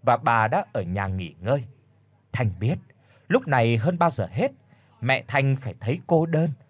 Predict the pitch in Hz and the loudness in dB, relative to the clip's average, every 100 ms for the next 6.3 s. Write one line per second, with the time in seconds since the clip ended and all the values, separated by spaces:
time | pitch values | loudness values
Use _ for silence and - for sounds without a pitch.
0 | _ _ 104 110 98 92 104 120 - 147 | _ _ -2 2 2 0 0 0 0 0
1 | 131 104 87 - 170 101 87 76 _ _ | 2 0 -2 -4 -2 -2 -6 -10 _ _
2 | _ _ _ _ - 175 117 90 98 127 | _ _ _ _ -2 0 2 0 2 0
3 | 104 - _ _ - 170 - 104 160 160 | -2 -14 _ _ -2 -2 0 -4 0 0
4 | 151 190 139 107 92 92 87 80 _ _ | 0 0 0 0 -2 -4 -6 -8 _ _
5 | _ _ 151 135 120 123 139 170 127 - | _ _ 0 2 0 0 0 0 -2 0
6 | 175 160 | 0 2